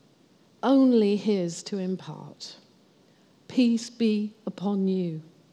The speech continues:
Get this. When we offer or receive the peace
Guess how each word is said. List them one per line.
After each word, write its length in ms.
Get 260
this. 640
When 520
we 460
offer 600
or 180
receive 800
the 100
peace 760